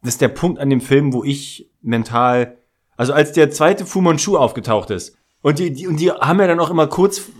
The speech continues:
zwischen den Kämpfen immer diese, diese komischen, grenzdebilen Dialoge. So, "Ah, nein, du und ich und die Ehre und woher hast du den Stiel?" und blablabla, wo mein Hirn einfach Sense. Ich blick nicht mehr, weil es ist ja nur noch eine Aneinanderreihung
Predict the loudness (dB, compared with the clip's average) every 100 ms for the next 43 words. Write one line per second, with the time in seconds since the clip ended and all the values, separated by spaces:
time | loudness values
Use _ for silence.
0 | -14 -4 0 2 4 2 2 2 2 2
1 | 0 -2 -2 0 2 2 0 0 0 0
2 | -2 -10 -10 -6 -2 -4 -2 -4 0 2
3 | 2 2 6 6 6 2 -2 -18 _ _
4 | _ -10 -4 2 4 4 2 0 0 2
5 | 2 4 2 2 -2 -2 -4 -2 4 4
6 | 2 -2 -2 0 2 0 0 -4 -6 -6
7 | -4 0 2 2 0 2 2 4 2 0
8 | -18 _ -4 0 0 0 -2 -8 -12 -16
9 | -20 -20 -8 0 2 2 -2 -8 _ _
10 | -10 -8 0 0 0 -6 -8 -6 -2 0
11 | 0 -2 -2 0 0 -2 -2 -2 -2 -4
12 | -4 -2 -2 0 -2 -2 -2 0 0 -2